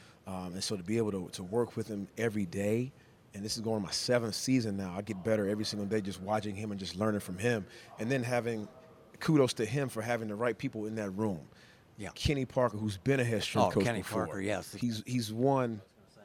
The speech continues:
Speaker 1: multiple championships. Nico Palizzetti, so much experience, a great teacher, uh, great motivator. And then Zach Higgins, who's just a great all-around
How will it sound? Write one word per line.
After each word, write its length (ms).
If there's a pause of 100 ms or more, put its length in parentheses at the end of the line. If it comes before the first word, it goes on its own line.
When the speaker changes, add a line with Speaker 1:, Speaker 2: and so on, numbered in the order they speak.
(380)
Speaker 1:
multiple 600
championships. 680
Nico 260
Palizzetti, 720 (180)
so 260
much 200
experience, 560 (180)
a 100
great 360
teacher, 420 (340)
uh, 260
great 340
motivator. 640
And 80
then 160
Zach 260
Higgins, 480 (380)
who's 300
just 200
a 60
great 460
all-around 540